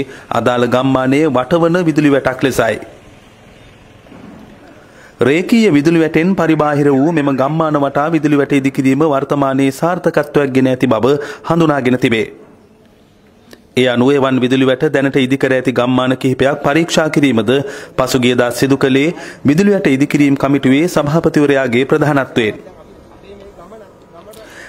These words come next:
තිරප්පනේ ප්‍රාදේශීය ලේකම් කොට්ටාසයට අයත් ඒරුවැව ගම්මානය වටා ඉදිකර ක්‍රියාත්මක කරන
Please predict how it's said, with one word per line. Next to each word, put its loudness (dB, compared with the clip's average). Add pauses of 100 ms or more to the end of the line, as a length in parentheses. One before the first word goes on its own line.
තිරප්පනේ 2
ප්‍රාදේශීය 2
ලේකම් 0
කොට්ටාසයට 0
අයත් -2
ඒරුවැව 2
ගම්මානය 0
වටා -2
ඉදිකර 0
ක්‍රියාත්මක -2
කරන 2